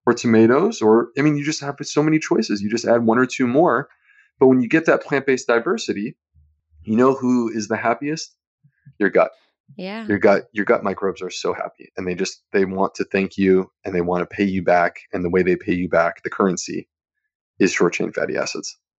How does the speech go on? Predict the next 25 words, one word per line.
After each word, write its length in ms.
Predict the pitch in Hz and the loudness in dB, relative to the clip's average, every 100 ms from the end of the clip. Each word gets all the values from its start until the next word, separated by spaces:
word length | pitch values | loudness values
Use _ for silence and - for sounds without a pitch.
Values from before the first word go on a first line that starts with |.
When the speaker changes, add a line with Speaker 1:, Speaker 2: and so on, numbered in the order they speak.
| _ - | _ -18
Speaker 2:
So 360 | - - 254 | -12 -8 -8
sweet 360 | 294 - 214 247 | -8 -10 -8 -8
of 140 | 220 | -6
them. 240 | 160 147 - | -8 -8 -2
Can 140 | - | 0
you 160 | 370 571 480 | 2 0 0
measure 540 | 214 214 311 330 339 | 0 2 2 2 2
or 140 | 247 226 | 0 -2
count, 580 | - 208 214 277 - - - - | -2 2 2 0 -6 -12 -20 0
not 260 | 240 233 | 2 2
me, 240 | 220 233 202 | 2 0 2
but, 240 | 202 175 | 2 2
like, 200 | 202 190 - | 0 -2 -2
a, 160 | 208 208 _ | -6 -6 _
a 100 | 202 | -6
smart 320 | - 202 190 - | -4 0 0 0
person 300 | 208 233 220 | -4 -4 -6
like 200 | 190 - | -6 -6
you, 220 | 202 277 | -6 -6
short-chain 540 | - 269 262 262 285 277 | -4 0 0 0 -2 0
fatty 240 | 285 294 | 0 0
acids? 260 | 294 311 311 | 0 -4 -2
Like, 140 | 240 208 | -2 0
is 60 | |
that 260 | 220 220 | 2 2